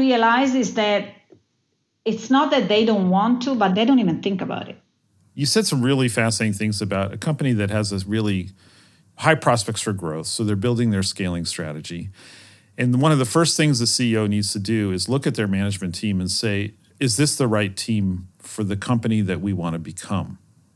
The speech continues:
Speaker 2: Can they get us there? And once we're there, are they the right people?" I think what you're saying is the same actually applies to organizational design.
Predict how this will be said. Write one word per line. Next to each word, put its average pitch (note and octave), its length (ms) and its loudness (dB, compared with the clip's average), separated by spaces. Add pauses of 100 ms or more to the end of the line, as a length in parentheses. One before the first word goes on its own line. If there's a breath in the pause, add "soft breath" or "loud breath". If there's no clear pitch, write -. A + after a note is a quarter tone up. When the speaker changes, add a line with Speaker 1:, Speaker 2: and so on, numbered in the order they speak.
(520)
Speaker 2:
Can C3+ 140 0
they B2 120 2
get A2+ 220 0
us - 180 -2
there? F#2+ 380 -10 (100)
And A2+ 160 -2
once B2+ 260 0
we're G#2 240 0
there, E2+ 380 0
are G2+ 80 -4
they G2+ 140 0
the E2+ 120 -2
right E2+ 220 -4
people?" G2 460 -8 (720 soft breath)
I C3 100 0
think A3 180 0
what F#3 140 4
you're C3 180 0
saying C#3+ 140 6
is B2 120 2
the - 240 0
same F3 200 4
actually B2 320 2
applies G#2 380 2
to G#2+ 80 -4
organizational F#2 640 -4
design. E2+ 420 -8